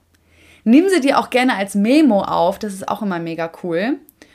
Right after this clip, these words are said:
Und höre sie dir genau in solchen Momenten an, ne, wo dir eben dieser nö-, nötige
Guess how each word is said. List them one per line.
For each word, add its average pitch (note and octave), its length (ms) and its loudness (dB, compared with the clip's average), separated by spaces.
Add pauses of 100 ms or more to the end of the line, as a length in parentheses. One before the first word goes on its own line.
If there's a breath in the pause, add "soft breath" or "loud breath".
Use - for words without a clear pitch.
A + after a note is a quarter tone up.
(400 soft breath)
Und A3 400 0
höre C#4 280 4
sie B3 140 0
dir A#3 300 2
genau A#3 400 4
in C4+ 240 4
solchen D4 320 2
Momenten C4+ 420 4
an, C4 300 0
ne, C#4 240 0 (160)
wo A3 120 -2
dir A#3+ 160 0
eben B3 280 0
dieser A#3+ 240 -2
nö-, A#3 320 0
nötige A#3+ 500 -2